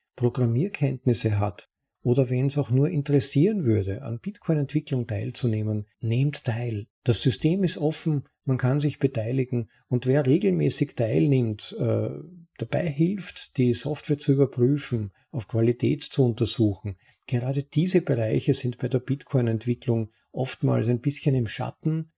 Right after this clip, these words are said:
und nicht so ruhmreich besetzt wie beispielsweise die Entwicklung auch da von neuen Features, auch da wieder diese Denkfalle. Dabei kommt's gerade auf die Prüfung, auf die Bug-Kontrollen, auf die Standards, auf die Einhaltung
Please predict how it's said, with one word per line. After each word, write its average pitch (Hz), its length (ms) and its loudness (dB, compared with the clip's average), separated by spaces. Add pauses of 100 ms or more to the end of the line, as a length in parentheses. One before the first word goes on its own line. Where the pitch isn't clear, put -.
(240)
und 117 400 0
nicht 135 280 2
so 151 180 2
ruhmreich 135 640 2
besetzt - 580 -2
wie 113 160 2
beispielsweise 110 680 -2
die 113 120 -2
Entwicklung 139 580 -2
auch 131 200 -10
da 139 180 -10
von 131 240 0
neuen 135 260 -4
Features, 156 560 -2 (220)
auch - 180 -2
da 143 220 -2
wieder 147 160 0
diese 127 240 2
Denkfalle. 110 760 -2 (260)
Dabei 117 300 -6
kommt's 123 480 -2 (300)
gerade 110 640 0
auf 110 220 -6
die 113 120 0
Prüfung, 120 840 0
auf 113 200 -8
die 110 160 -2
Bug-Kontrollen, 101 1120 -2 (320)
auf 110 420 -4
die 113 220 -2
Standards, 113 680 -4
auf 131 140 -6
die 127 120 -4
Einhaltung 120 600 -2